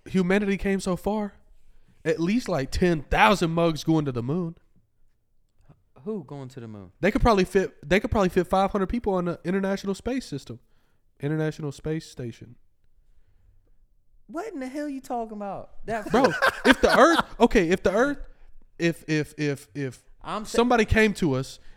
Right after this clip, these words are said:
Speaker 1: and
Speaker 2: I
Speaker 1: said,
Speaker 2: get
Speaker 1: "Hey,
Speaker 2: what you're
Speaker 1: bro,
Speaker 2: saying. No,
Speaker 1: listen,
Speaker 2: no, no.
Speaker 1: bro."
Speaker 2: You asked me what's the biggest threat to, like, humans that we just can't stop. It has to be Mother Nature.
Speaker 1: We get off. We get off the earth.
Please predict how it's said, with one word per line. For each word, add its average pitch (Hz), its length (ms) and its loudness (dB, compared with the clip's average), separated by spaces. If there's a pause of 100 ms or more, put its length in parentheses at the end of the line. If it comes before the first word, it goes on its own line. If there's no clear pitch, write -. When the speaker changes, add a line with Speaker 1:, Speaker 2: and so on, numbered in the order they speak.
Speaker 1:
and 160 100 0
Speaker 2:
I 135 40 -2
Speaker 1:
said, 175 140 4
Speaker 2:
get 180 80 2
Speaker 1:
"Hey, 175 100 6
Speaker 2:
what 147 100 4
you're 131 100 2
Speaker 1:
bro, 135 80 4
Speaker 2:
saying. 139 280 -6
No, 147 100 -2
Speaker 1:
listen, 156 240 2
Speaker 2:
no, 143 60 -2
no. 131 40 -4
Speaker 1:
bro." 139 180 2
Speaker 2:
You 175 120 -4
asked 165 340 -6
me 143 160 -10
what's 139 380 -10
the 127 120 -14
biggest 131 440 -12
threat 123 320 -10 (340)
to, 131 120 -10
like, 120 300 -8 (260)
humans 120 580 -8 (220)
that 110 180 -10
we 127 120 -10
just 127 240 -14
can't 131 300 -12
stop. 117 460 -10
It 110 180 -14
has 131 360 -10
to 139 80 -12
be 113 340 -12 (720)
Mother 127 380 -6
Nature. 117 360 -12
Speaker 1:
We 135 100 -2
get 156 120 2
off. 147 240 2
We 135 80 -4
get 156 120 2
off 160 100 0
the 143 80 -8
earth. 135 180 -2